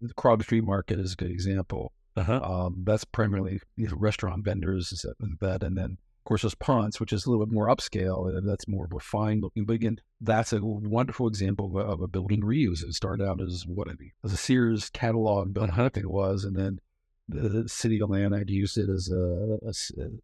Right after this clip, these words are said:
Speaker 1: extension of its city hall. And now it's a shopping center, basically, a shopping arc-, it's an arcade, I guess that's the best way to describe it, as an arcade. And, and it's a fantastic, fantastic feature,
Speaker 2: Yeah.
Speaker 1: uh, for Atla-
Speaker 2: Real draw. Hugely popular.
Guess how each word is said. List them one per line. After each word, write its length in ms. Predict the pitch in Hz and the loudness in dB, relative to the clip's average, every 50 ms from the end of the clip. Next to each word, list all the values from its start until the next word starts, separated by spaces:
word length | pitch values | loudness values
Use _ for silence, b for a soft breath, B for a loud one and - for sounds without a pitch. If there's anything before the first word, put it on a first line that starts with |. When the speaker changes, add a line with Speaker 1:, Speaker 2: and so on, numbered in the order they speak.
| - - | -6 -6
Speaker 1:
extension 480 | 117 - - - 110 107 - - - | -6 -2 0 0 2 2 0 -2 -4
of 60 | - 95 | -4 -4
its 120 | 90 - | -4 -4
city 180 | - - 101 101 | -4 -4 -2 -2
hall. 500 | - - 107 107 104 104 98 98 98 - _ _ - | -2 0 0 2 2 0 -2 -4 -6 -10 _ _ -2
And 80 | - 113 | 0 2
now 160 | 113 117 110 | 4 4 4
it's 100 | 107 - | 2 0
a 40 | 107 | 0
shopping 320 | - - 107 107 - 95 98 | 0 2 0 0 0 -4 -4
center, 240 | - - 95 92 | -2 -2 -2 0
basically, 320 | 87 87 87 85 - 90 87 | 0 -2 -4 -4 -4 -4 -4
a 40 | - | 0
shopping 300 | - 110 107 - 110 95 | 0 0 0 0 -2 -2
arc-, 200 | 98 90 85 - | -2 -4 -4 -4
it's 100 | - - | 0 0
an 60 | 120 | 0
arcade, 500 | 104 107 - - 131 113 101 92 90 - 95 | 0 0 0 2 2 4 4 4 2 0 -4
I 40 | |
guess 160 | 92 90 87 - | -4 -6 -6 -6
that's 120 | - 85 | -6 -4
the 80 | 87 104 | -4 -2
best 140 | 104 104 | 0 2
way 140 | 117 101 92 | 2 2 2
to 40 | 85 | 0
describe 360 | - - - - 90 - - - | -4 -6 -4 -4 -4 -4 -4 -8
it, 60 | - | -8
as 100 | 87 - | -6 -6
an 80 | 82 | -4
arcade. 460 | 71 76 - - - 104 98 85 - - _ _ - | -4 -6 -6 -4 -2 -2 -2 -2 -4 -8 _ _ -2
And, 180 | 117 110 107 | 2 2 4
and 160 | 113 117 113 117 | 4 6 4 4
it's 140 | 110 - | 4 2
a 40 | 113 | 0
fantastic, 800 | 107 113 104 104 - - - - 120 123 120 - - - 104 - - _ _ | 0 0 0 0 -2 -6 -4 -2 -2 -2 -2 -2 -2 -2 -2 -4 -4 _ _
fantastic 540 | - 113 104 - - 113 110 - - 92 - | -4 -4 -2 0 0 0 0 0 -4 -6 -4
feature, 440 | - - 120 113 - - - 73 - _ _ - | 0 0 0 0 0 -6 -8 -8 -12 _ _ 2
Speaker 2:
Yeah. 180 | - 107 98 | 4 6 6
Speaker 1:
uh, 120 | 87 90 110 | 4 2 -2
for 220 | - - 104 98 | -2 0 0 0
Atla- 160 | 101 101 107 - _ _ - | 0 0 -4 -6 _ _ 2
Speaker 2:
Real 180 | 117 147 156 | 4 6 6
draw. 400 | 117 101 104 113 127 127 107 98 - _ _ _ _ _ _ - - - - - - - _ _ _ _ _ _ - | 6 4 4 4 6 6 4 2 0 _ _ _ _ _ _ -20 -20 -20 -20 -20 -20 -20 _ _ _ _ _ _ -4
Hugely 340 | - 175 175 - - 113 | 0 0 2 2 2 2
popular. 460 | 98 - 120 120 - - 107 98 95 | 4 6 6 6 4 2 -2 -4 -4